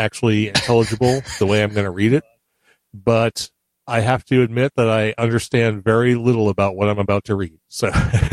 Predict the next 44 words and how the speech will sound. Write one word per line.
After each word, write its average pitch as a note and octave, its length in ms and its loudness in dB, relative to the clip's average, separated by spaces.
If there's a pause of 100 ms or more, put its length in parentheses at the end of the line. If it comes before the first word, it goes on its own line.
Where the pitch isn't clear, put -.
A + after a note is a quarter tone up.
(280)
<laughs> - 600 -6
so A#2+ 160 0
let's, A2+ 240 -2
let's A#2+ 160 0
just C3 160 0
go B2 140 2
with F#2+ 120 -8
it. F#2 80 -20 (140)
Jetson-based D#3+ 680 0
S D3+ 140 0
D C#3+ 160 2
R C#3+ 120 4
system C#3 380 -4
features C3 340 0
updated C3 420 0 (100)
AirStack C3+ 520 0
software. G2 640 -2 (400)
Deep C3+ 280 0
Wave C#3 380 2
Digital's C3+ 480 0
version A2+ 500 0
zero A2+ 240 2
point G#2 160 0
five A2 240 0
point G#2 180 -2
zero A#2+ 200 2
release A#2+ 360 2
of A2+ 80 0
its A2 140 -4
Ubuntu-based A#2+ 720 0
AirStack D3 500 0
S C#3+ 160 0
D A2+ 140 0
R E3+ 180 4
stack A2 380 -2
adds A2+ 320 -2
C D#3+ 220 4
V C#3+ 160 4
sample D3 420 0
rates D3+ 300 2
and B2+ 100 2
improved B2+ 380 0
recovery C#3 440 0
support. F#2+ 440 -4